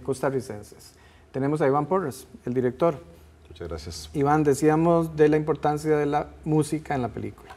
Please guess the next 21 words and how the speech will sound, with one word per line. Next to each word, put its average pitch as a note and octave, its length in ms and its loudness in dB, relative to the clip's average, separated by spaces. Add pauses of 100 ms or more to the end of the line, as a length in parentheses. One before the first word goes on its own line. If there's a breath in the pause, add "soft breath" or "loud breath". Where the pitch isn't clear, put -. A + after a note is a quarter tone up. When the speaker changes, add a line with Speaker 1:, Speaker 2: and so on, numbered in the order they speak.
(400 loud breath)
Speaker 2:
La G#2 80 2
música C3+ 420 6
es C#3+ 500 6
protagónica F#2+ 680 2
en D#2+ 80 -2
la D#2+ 60 0
historia, E2+ 360 0
realmente. E2 480 -4
Al D2+ 60 -8
contar E2+ 260 -8
una G2+ 80 -2
historia A2 320 2
de G#2 60 4
baile G2 360 2
necesitábamos E2+ 680 -4
la F2+ 100 0
música F2 360 -4
que F2+ 100 -4
acompañara E2 580 -6
esa D#2+ 120 -6
historia. D2+ 380 -8